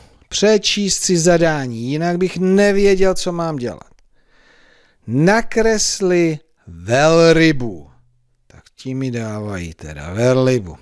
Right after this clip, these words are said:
Dobře, pustím se do toho. Velryba žije v moři. Tak tady takhle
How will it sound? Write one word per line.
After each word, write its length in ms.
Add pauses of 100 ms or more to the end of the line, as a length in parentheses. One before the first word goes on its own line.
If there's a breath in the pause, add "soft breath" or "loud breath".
(120)
Dobře, 680
pustím 380
se 200
do 180
toho. 220 (840 loud breath)
Velryba 760
žije 360
v 100
moři. 420
Tak 180 (180)
tady 1000 (960 loud breath)
takhle 1000